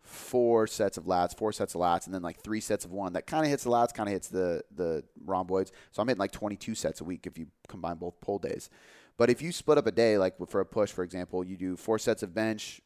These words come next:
three sets of flies, four sets of dumbbell military press, three sets of lateral raises,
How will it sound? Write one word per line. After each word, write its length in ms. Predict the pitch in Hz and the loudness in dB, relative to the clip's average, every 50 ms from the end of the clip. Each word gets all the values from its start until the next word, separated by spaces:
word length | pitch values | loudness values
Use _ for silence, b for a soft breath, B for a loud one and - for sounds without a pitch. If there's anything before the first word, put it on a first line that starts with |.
| _ _ - | _ _ -10
three 140 | 107 107 | -10 -6
sets 220 | 101 - 98 - - | -4 -4 -4 -4 -6
of 60 | - | -2
flies, 500 | - 113 104 98 98 98 101 98 92 - b b b b b | 2 6 8 8 8 8 6 4 2 -4 b b b b b
four 260 | b - - 123 120 | b -2 0 2 2
sets 360 | - - - 110 107 101 - - | 2 2 4 4 4 4 2 -2
of 160 | 101 101 - | -4 -4 -2
dumbbell 280 | - 101 98 101 101 | -2 0 2 2 2
military 400 | 101 104 104 104 101 - 113 104 | 4 4 4 4 4 2 0 -2
press, 380 | 98 - 101 98 98 101 - - b b b b _ | 0 2 2 4 2 2 0 -6 b b b b _
three 140 | - 104 101 | -8 -6 -4
sets 200 | - 104 95 - | -2 -4 -4 -4
of 80 | 85 78 | 2 6
lateral 320 | 98 98 101 98 98 95 | 6 8 8 8 6 4
raises, 520 | 90 85 87 90 82 90 92 90 90 - | 4 2 0 0 0 -2 -2 -2 -2 -4